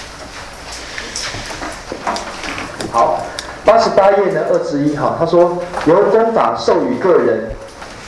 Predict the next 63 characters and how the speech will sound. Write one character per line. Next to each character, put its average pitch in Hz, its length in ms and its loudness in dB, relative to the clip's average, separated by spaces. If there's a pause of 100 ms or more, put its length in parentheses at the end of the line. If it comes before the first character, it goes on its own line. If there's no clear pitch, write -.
(300)
使 165 200 2
其 160 200 2
得 175 180 4
为 208 120 4 (100)
本 170 140 2
身 170 200 2
的 156 80 4
利 170 160 0
益 165 260 0 (240)
而 147 120 6
向 - 240 6
国 147 140 4
家 165 280 2
请 123 200 -6
求 120 200 4
做 160 180 4
成 123 200 0
特 165 140 4
定 160 180 0
行 123 200 -2
为 123 80 4
的 120 100 4
法 101 140 2
律 131 120 0
上 135 140 2 (120)
力 131 60 0 (100)
量， 127 160 4 (220)
是 - 100 0
所 113 160 2
谓 135 100 4
的 127 120 4 (160)
人 120 160 6
民 127 140 0
的 123 80 4
公 - 200 4
权 - 280 -2
力。 - 220 0 (800)
啊， - 160 8
就 165 80 4
是 165 220 0
特 208 120 2
定 175 240 0
人 127 160 6 (280)
可 175 80 4
以 147 100 6
向 185 240 4
国 135 160 4
家 156 360 2 (100)
有 143 160 2
所 156 160 4
请 156 280 -4
求、 113 380 4 (160)
有 135 140 4
所 151 180 4
主 135 260 0
张 135 200 6 (160)
的 - 80 6
一 - 100 6
种 127 100 4 (160)
资 135 180 4
格 113 200 4 (380)
或 - 80 6
者 113 80 4